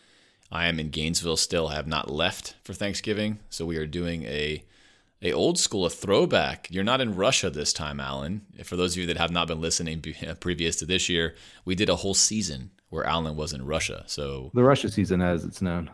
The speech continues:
Speaker 1: Yeah, this distance is nothing compared to that. I'm doing great. I'm looking forward to a night game in the swamp here on Saturday.
Speaker 2: Heck yeah.
Speaker 1: Finally, against Florida State. Uh, I'm looking forward to talking about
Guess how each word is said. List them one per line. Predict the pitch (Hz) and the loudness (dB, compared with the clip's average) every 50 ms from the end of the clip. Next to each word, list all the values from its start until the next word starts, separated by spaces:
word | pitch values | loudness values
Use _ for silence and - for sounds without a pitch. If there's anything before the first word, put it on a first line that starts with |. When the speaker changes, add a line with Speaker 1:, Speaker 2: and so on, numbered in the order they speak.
| - - | -8 -2
Speaker 1:
Yeah, | - - 78 71 | 2 2 2 4
this | 85 104 101 - | 4 4 4 4
distance | - 90 82 - - 80 78 - 80 | 2 2 2 2 0 -2 -4 -4 -4
is | 73 71 69 - - | -4 -4 -6 -6 -6
nothing | - 82 87 90 90 - - 64 64 65 - - _ - | -4 -2 0 0 -2 -2 -6 -8 -10 -10 -14 -18 _ -12
compared | - 76 - 80 73 67 | -12 -10 -6 -6 -6 -6
to | - 67 | -4 0
that. | 82 87 87 82 - - - - - - - - - | 2 4 4 4 0 -4 -20 -20 -20 -20 -20 -10 -4
I'm | 92 101 | 0 4
doing | 110 120 117 104 | 4 6 6 6
great. | 95 117 113 113 98 | 6 8 8 8 8
I'm | 92 95 | 6 4
looking | 98 95 98 92 | 2 2 0 -2
forward | - - 101 98 95 92 87 | -2 0 2 4 4 4 2
to | - 101 92 87 87 - - | 2 0 2 2 2 0 0
a | 78 | -2
night | 80 80 87 92 95 - - | -2 2 4 4 4 4 2
game | 95 90 87 85 85 - | -2 -2 0 0 -2 -2
in | 65 73 | -4 -4
the | 73 71 | -2 -2
swamp | - - - 87 87 82 78 - | -2 0 0 -2 0 -2 -2 -4
here | - 85 82 67 | -4 -4 -2 -2
on | 67 67 71 | -2 -2 -2
Saturday. | - - 107 95 95 92 92 90 92 92 90 90 | -2 0 2 2 2 2 2 2 4 4 4 6
Speaker 2:
Heck | 87 | 8
yeah. | 107 123 131 110 92 90 - - _ _ | 8 8 8 6 4 2 0 -8 _ _
Speaker 1:
Finally, | - - - 90 90 101 101 101 98 98 95 95 90 92 - | -10 -2 2 4 4 6 6 4 4 4 4 2 2 0 -4
against | 87 85 90 87 - - | 0 2 2 2 2 0
Florida | - 95 87 87 87 | 0 0 0 2 2
State. | 87 - - - 87 82 80 78 - - - - - | 0 -2 0 2 2 0 0 -2 -6 -10 -12 -10 -6
Uh, | 78 73 69 52 | -4 -4 -2 -2
I'm | 71 80 | -2 -2
looking | 80 82 - 85 80 | -2 -2 -2 -4 -6
forward | - - 85 80 78 73 67 | -6 -4 -2 -2 -2 -2 -2
to | 76 | -4
talking | - 78 73 71 - 82 | -4 -4 -4 -4 -4 -6
about | 76 73 73 73 - - | -4 -2 -2 -2 -4 -6